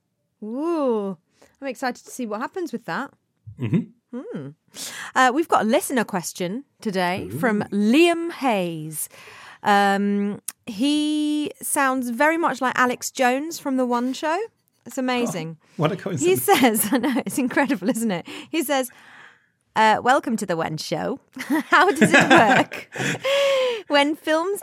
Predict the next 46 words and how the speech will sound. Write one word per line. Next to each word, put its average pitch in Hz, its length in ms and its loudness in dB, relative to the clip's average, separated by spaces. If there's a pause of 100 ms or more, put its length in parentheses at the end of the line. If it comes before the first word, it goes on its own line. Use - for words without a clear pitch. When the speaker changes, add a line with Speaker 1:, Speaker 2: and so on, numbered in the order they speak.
Speaker 1:
and 381 160 -2
T 302 280 -2
V 226 220 -4
shows 165 640 -4
are 285 160 4
shot - 580 -4 (100)
in 190 200 -2
public 175 480 -6
places 196 640 -4 (280)
and 190 180 2
they 202 100 0
shut - 540 -2
the 294 120 -6
roads 214 360 0
off? - 300 -8
I've 180 280 0
always 220 460 2
wondered 202 300 -2
how 180 160 2
that 175 220 -2
works 180 280 -4
in 226 80 -4
terms 175 300 -4
of 214 120 -10
who 233 200 -2
they 254 140 -6
have 294 220 -6
to 403 80 -6
pay - 460 -6 (280)
and 392 220 0
how 196 420 -6 (100)
much. - 600 -4 (300)
Thank 175 240 -6
you 208 80 -6
very 175 280 -2
much 160 440 -6
for 196 120 -6
your 170 180 -2
question, 175 560 -6 (160)
Liam." 160 380 -4
Speaker 2:
What, 196 160 -16 (320)
what 202 180 -12
a 214 40 -14
coincidence 180 800 -8
that - 120 -18
you - 60 -20